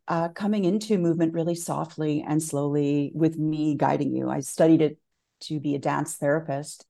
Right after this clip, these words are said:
and, or to be a, what's called an expressive arts therapist. And in that training,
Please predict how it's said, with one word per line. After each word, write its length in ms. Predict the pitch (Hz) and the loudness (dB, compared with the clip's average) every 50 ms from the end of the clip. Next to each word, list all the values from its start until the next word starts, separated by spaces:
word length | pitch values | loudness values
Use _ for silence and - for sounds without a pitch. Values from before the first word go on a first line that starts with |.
| _ | _
and, 420 | 151 151 143 143 147 143 139 139 - | -4 -2 -2 -2 -4 -4 -4 -4 -4
or 100 | - 151 | -4 -6
to 100 | - - | 0 4
be 80 | 165 151 | 4 4
a, 40 | - | 4
what's 220 | - - 143 139 | 2 -4 -8 -10
called 180 | - - 143 131 | -6 -4 -4 -2
an 80 | 131 | -2
expressive 420 | 135 - - - - - - - 143 | -4 -6 0 0 0 0 0 2 2
arts 220 | 175 247 143 - | 4 2 2 2
therapist. 420 | - 139 135 131 - 139 135 - - | 2 2 2 2 0 -4 -8 -4 0
And 100 | - 151 | 2 2
in 100 | 151 151 | 2 2
that 160 | 147 147 - | 0 -2 -4
training, 460 | - - - 147 165 156 143 147 143 | -6 -2 -2 0 2 2 2 0 -2